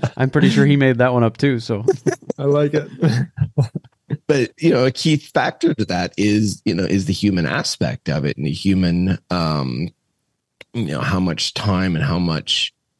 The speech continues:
Speaker 3: energy you're putting into it. And to keep chasing those, those bloated and, uh, artificial numbers is, is mentally taxing. So to,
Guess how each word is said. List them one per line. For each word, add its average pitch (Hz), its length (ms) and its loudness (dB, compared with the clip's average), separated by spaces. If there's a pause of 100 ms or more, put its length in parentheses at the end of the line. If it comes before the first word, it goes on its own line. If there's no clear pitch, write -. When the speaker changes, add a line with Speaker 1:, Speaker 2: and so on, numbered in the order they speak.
(180)
Speaker 3:
energy 98 400 0
you're 82 340 0
putting 80 280 0
into 143 300 2
it. 76 180 -2
And 87 400 -2 (680)
to 90 160 2
keep 127 400 0
chasing 104 880 0
those, 87 800 0 (140)
those 87 680 0 (560)
bloated 104 480 2
and, 87 280 -2 (180)
uh, 85 140 0 (140)
artificial 95 560 0
numbers 104 600 0 (420)
is, 95 540 0
is 87 180 0
mentally 98 520 2
taxing. 87 680 -2
So 101 320 2
to, - 260 -4